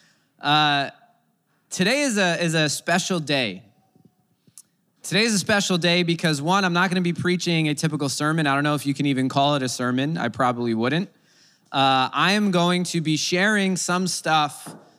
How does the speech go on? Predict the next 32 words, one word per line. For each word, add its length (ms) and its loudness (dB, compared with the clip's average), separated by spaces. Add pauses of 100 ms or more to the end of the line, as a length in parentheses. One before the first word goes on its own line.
(240)
with 260 -2
you 140 2
all 280 2
that, 400 0 (540)
uh, 120 0
many 300 0
that 120 0
I've 160 0
not 240 0
shared 320 -2
publicly. 800 -2
Uh, 200 0
some, 480 -2
most 440 2
of 200 -2 (540)
what 140 0
I'll 160 4
share 260 0
today 300 0
are 80 0
things 280 -2
I've 140 0
shared 300 0
with 100 -2
people 280 0
that 120 2
have 140 -2
been 160 0
curious 480 0
enough 220 -2
to 120 -6
ask, 500 0